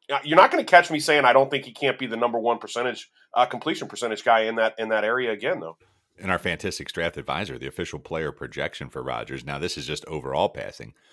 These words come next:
Speaker 2: we're projecting a seventy point seven percent completion rate. Uh, and as you mentioned, taking care of the football. We're only projecting five quarterback interceptions, forty-one touchdowns, making him an easy top five play in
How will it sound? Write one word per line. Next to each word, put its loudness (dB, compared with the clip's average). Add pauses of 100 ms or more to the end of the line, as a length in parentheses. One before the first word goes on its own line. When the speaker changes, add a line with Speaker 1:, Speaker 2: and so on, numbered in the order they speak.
(240)
Speaker 2:
we're -8
projecting -2
a -10
seventy -2
point -10
seven -8 (120)
percent -10
completion -12
rate. -8 (580)
Uh, -6
and -2
as -6
you -6
mentioned, -6
taking -2
care 0
of 0
the -8
football. -6
We're -2
only -2
projecting -6
five -4 (240)
quarterback -2
interceptions, -8 (180)
forty-one -2
touchdowns, -8
making -8
him -6
an -10 (120)
easy -4
top -4
five -4
play -6
in -10